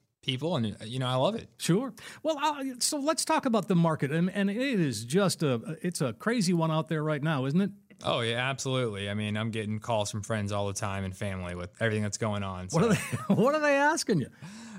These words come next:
Speaker 1: Oh, what, you know, some people try to always say, "Hey, what do I invest in? What's that magical stock?" And I'm just like, "Hey, look, l-, let's not talk about that. Let's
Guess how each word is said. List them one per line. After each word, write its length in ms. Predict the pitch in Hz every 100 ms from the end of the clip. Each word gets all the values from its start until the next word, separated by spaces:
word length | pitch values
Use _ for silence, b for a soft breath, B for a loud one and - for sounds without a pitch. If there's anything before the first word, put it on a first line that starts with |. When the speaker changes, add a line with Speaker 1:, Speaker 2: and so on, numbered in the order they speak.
| -
Speaker 1:
Oh, 240 | - 185
what, 240 | 156 -
you 60 | 165
know, 200 | 147 131
some 220 | 123 170
people 240 | 143 123 117
try 160 | 123
to 40 | 113
always 240 | 104 101
say, 140 | 107
"Hey, 240 | 104 110 98
what 300 | 87 - 123
do 80 | 120
I 80 |
invest 380 | 104 104 101 -
in? 100 | 110
What's 160 | 107 104
that 100 | 107
magical 440 | 101 95 - 98
stock?" 360 | - 101 92 90
And 80 | 107
I'm 100 | 107
just 120 | 104
like, 140 | 107
"Hey, 180 | 107 110
look, 260 | 101 95 107
l-, 160 | 113
let's 200 | 113 127
not 180 | 139 110
talk 200 | 117 104
about 280 | 101 101 98
that. 360 | 101 98 78
Let's 260 | 117 127 -